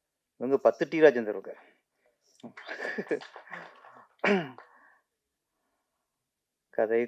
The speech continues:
திரைக்கதை, வசனம், இசை, அவங்களே பாடல், இயக்கம், தயாரிப்பு, டிஸ்ட்ரிபியூஷன், டான்ஸ் மாஸ்டர், எடிட்டிங்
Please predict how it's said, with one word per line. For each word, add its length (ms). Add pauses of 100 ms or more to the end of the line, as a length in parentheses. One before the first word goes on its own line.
திரைக்கதை, 600
வசனம், 600
இசை, 340 (1200)
அவங்களே 340
பாடல், 500 (1300)
இயக்கம், 500
தயாரிப்பு, 680 (160)
டிஸ்ட்ரிபியூஷன், 680 (1120)
டான்ஸ் 280
மாஸ்டர், 480 (120)
எடிட்டிங் 540